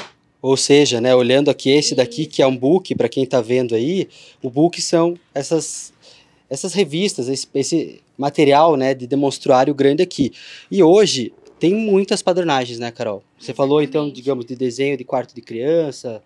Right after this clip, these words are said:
Speaker 2: Exatamente. A gente tem os books infantis, a gente tem os books com mais folhagem, a gente tem aqui um exemplo que é o book de mica,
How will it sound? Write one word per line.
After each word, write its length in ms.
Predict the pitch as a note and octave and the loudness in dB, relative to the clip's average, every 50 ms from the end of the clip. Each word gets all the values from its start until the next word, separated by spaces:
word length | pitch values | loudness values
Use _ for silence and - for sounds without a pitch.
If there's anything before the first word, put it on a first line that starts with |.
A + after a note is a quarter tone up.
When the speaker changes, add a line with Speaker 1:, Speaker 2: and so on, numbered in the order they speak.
| _ _ | _ _
Speaker 2:
Exatamente. 800 | A#3 B3 B3 A#3 A#3 A3 - C#4 D#4 E4 D4+ C#4 B3+ A#3+ A#3+ A#3 | -20 -20 -20 -20 -20 -20 -20 -18 -16 -16 -16 -16 -18 -18 -20 -20
A 40 | |
gente 220 | A3 A3 A3 G#3+ _ | -20 -20 -20 _ _
tem 160 | - B3 A3+ | -20 -20 -20
os 80 | A3+ A3 | -20 -20
books 220 | G#3+ G#3 G3+ G3 | -20 -20 -20 _
infantis, 880 | G#3 G#3+ G#3+ - C4+ D4 D4+ D4+ - - D4 C4+ C4 B3+ B3 A#3+ A3 A3+ | -20 -20 _ -20 -20 -20 -20 _ -20 -20 -20 -20 -20 -20 -20 -20 -20 -20
a 40 | |
gente 200 | G#3+ G#3+ G#3+ G#3+ | -20 -20 -20 -20
tem 100 | _ A#3+ | _ -20
os 100 | A3 A3 | -20 -20
books 280 | G#3+ G#3 G#3 G#3 _ - | -20 _ _ -20 _ -20
com 100 | _ A#3+ | _ -20
mais 180 | G#3+ G3 G3 _ | -20 -20 -20 _
folhagem, 640 | _ C#4 C#4+ D4 C4+ B3 A#3 A3+ A3+ A3+ A3+ A#3 | _ -20 -18 -16 -16 -16 -16 -16 -18 -20 _ -20
a 120 | A3+ A3 A3 | -20 -20 -20
gente 180 | A3+ A3 - | -20 -20 -20
tem 180 | _ B3+ A#3 A#3 | _ -20 -20 -20
aqui 300 | A#3 A#3 _ B3+ A#3 A3 | -20 _ _ -20 -20 -20
um 100 | A3 A3+ | -20 -20
exemplo 420 | A3+ A#3+ A#3 A#3 G#3+ G#3+ G#3+ _ A#3 | -20 -20 -20 -20 -20 -20 _ _ -18
que 80 | - | -14
é 60 | A#3 A3 | -14 -14
o 40 | |
book 200 | G#3 G#3+ G#3 _ _ | -14 -16 -20 _ _
de 100 | - C4+ | -16 -14
mica, 560 | D4 D#4 C#4+ C4+ C4 C4 - - B3+ C4 C4+ | -12 -10 -10 -12 -12 _ -12 -12 -12 -12 -12